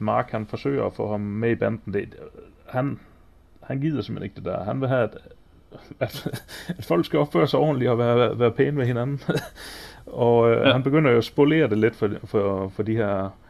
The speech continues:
Speaker 1: bandefolk, og det, det resulterer så i, at, øh,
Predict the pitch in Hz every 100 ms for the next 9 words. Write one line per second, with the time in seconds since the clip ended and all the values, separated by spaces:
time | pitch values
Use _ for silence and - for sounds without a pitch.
0 | - - - 120 127 151 127 123 123 -
1 | _ - 113 107 104 101 101 - - -
2 | - - - - - - - - - -
3 | - - 127 - 135 143 139 120 - 175
4 | - 120 131 139 - 104 - 107 104 104
5 | 98 98